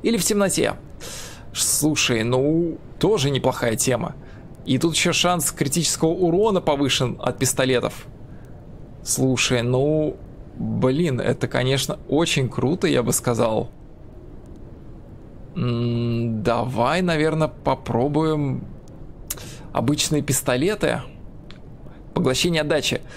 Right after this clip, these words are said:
Вы научились контролировать отдачу пистолета-пулемета, что приводит к сокращению разброса очереди. Вдвое снижает разброс при стрельбе очереди из пистолетов-пулеметов.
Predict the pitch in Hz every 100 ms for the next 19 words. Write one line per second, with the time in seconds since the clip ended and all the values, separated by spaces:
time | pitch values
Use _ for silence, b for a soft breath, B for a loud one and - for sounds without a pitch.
0 | B 139 190 254 220 240 233 - 202 170
1 | 170 214 208 180 156 160 175 180 170 175
2 | 175 151 202 214 - 180 214 - 233 226
3 | 214 - 214 185 165 190 202 190 185 127
4 | 151 180 - - - 208 208 190 - 135
5 | 127 104 - B B B 123 123 220 214
6 | 202 170 196 156 139 120 156 196 - 165
7 | 170 190 156 123 156 175 - 175 175 143
8 | 127 123 - 202 196 196 190 - 180 185
9 | 156 - -